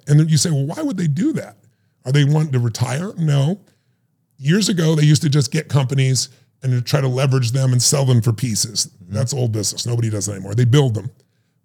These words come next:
Speaker 1: But they have to put their own money in too, so investors go, "If you're on the line with me, I will invest more."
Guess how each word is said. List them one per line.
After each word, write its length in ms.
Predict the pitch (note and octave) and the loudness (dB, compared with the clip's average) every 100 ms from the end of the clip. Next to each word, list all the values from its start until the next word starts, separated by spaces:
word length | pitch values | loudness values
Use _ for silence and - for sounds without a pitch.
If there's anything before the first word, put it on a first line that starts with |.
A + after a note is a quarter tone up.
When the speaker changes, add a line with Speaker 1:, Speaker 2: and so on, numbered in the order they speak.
| _ | _
Speaker 1:
But 180 | D#3 C#3+ | -8 -4
they 120 | C#3+ | 0
have 160 | D3 D#3 | 2 2
to 60 | D3+ | 2
put 160 | D3+ C#3 | 0 0
their 100 | C#3 | 0
own 160 | D#3 | 2
money 200 | D#3 C#3 | 0 0
in 140 | C3 B2 | 0 0
too, 400 | - A3 F#3 D3 | 0 0 2 0
so 200 | C#3+ D3 | 0 -2
investors 420 | B2+ D3 - C#3 | 0 0 -2 -2
go, 300 | C3 C3+ B2+ - _ | -2 -2 -4 -8 _
"If 120 | B2 A2+ | -4 2
you're 160 | G#3 | 4
on 80 | G3+ | 4
the 60 | F3 | 4
line 360 | D#3+ D#3+ D3+ | 4 4 4
with 220 | D3 B3 F3+ | 2 0 0
me, 300 | C3 A#2+ D#3 _ _ _ _ _ - | 0 0 -4 _ _ _ _ _ -2
I 60 | D3 | 4
will 180 | D3 | 6
invest 320 | C#3+ D3+ C3+ F#3 | 6 4 4 2
more." 340 | A#3+ D#3 A2 | -2 -4 -8